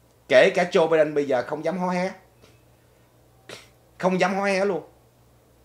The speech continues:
Tại vì trong những năm tới, với cái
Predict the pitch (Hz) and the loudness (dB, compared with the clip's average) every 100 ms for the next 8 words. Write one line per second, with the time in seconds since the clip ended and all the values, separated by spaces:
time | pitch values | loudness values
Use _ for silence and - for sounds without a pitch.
0 | _ 120 123 131 135 - - 165 170 156 | _ -6 -4 -4 -8 -12 -2 0 0 -2
1 | 120 170 156 156 151 190 - _ _ _ | -4 -6 -6 -2 -2 -2 -8 _ _ _
2 | _ _ 135 180 214 | _ _ 0 0 2